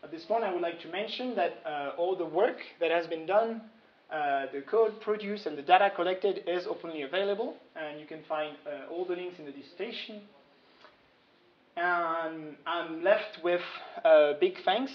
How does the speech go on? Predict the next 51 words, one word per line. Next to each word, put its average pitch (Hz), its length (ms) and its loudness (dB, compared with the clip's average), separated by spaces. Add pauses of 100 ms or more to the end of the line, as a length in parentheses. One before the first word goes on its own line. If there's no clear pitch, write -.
to, 170 260 2
uh, 147 280 6
all 185 160 4
the 202 100 0
people 220 380 6
that 175 120 4
I've 151 180 6
been 156 280 -2 (180)
working 196 360 2
with 214 180 4 (300)
during 165 220 -8
all 156 180 -6
this 160 180 -10
time. 294 300 0 (240)
Uh, - 40 -4
I'm 143 520 2
happy 160 240 -4
to 160 100 -14
see 156 180 -14
quite 160 220 2
a 151 60 -6
few 165 320 0
of - 200 -8
them 202 380 -2
in 160 100 -10
the 151 80 -12
room 156 220 -8
today. 151 360 -6 (600)
I 156 40 -6
also 180 320 0
would 196 100 0
like 185 200 0
to - 120 -14
thank 185 260 -4
my 151 220 2
wife, 190 360 8 (140)
my 151 240 -4
friends, 233 320 4 (300)
and 151 340 -6
my 143 180 -8
parents 226 380 2 (100)
that 156 300 4
also 165 260 -4
remind 165 380 2
me 208 220 4
that 156 260 6 (640)
life 170 240 4
is 151 160 -8
not 151 280 -2
just 165 240 -4 (160)
work. 214 260 2